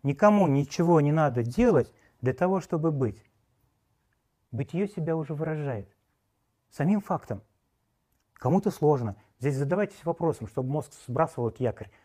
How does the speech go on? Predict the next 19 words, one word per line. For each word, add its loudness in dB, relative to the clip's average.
Надо -2
что-нибудь -4
делать -2
для -6
того, -6
чтобы -8
быть? -6
Нет. -6
Ответ -4
сразу -6
приходит. -6
Это -2
уже 0
сброс. -6
Не -2
надо 0
себя -2
никак -2
переживать -4